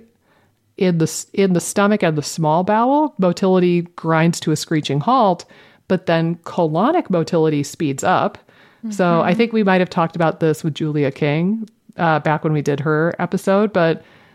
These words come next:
Speaker 1: it's, it's kinda like, um,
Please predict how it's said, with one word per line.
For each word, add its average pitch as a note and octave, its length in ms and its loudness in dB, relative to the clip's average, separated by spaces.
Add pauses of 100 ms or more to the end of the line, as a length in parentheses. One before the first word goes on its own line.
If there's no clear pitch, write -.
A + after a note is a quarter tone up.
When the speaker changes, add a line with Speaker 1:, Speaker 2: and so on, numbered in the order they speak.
Speaker 1:
it's, F3 420 -2 (100)
it's E3 180 -2
kinda F3 200 2
like, D#3 480 -2 (920)
um, C#3+ 540 0